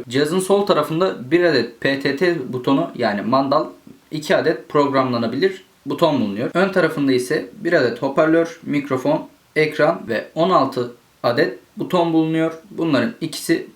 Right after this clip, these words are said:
programlanabilir. Yani P bir ve P iki tuşu programlanabiliyor.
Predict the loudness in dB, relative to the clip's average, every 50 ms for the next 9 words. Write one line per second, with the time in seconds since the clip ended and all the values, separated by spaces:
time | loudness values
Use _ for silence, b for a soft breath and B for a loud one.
0 | _ 0 2 2 4 4 4 2 2 2 2 0 0 0 -2 -2 -4 -4 -6 -8
1 | -12 -18 _ _ -4 -2 -2 0 -2 -2 -2 0 0 2 2 2 0 2 0 -2
2 | 0 2 2 4 4 2 0 -4 -10 -12 -8 -6 -6 -6 -6 -8 -10 -6 0 0
3 | 0 2 2 0 0 0 -2 -4 -4 -6 -6 -8 -8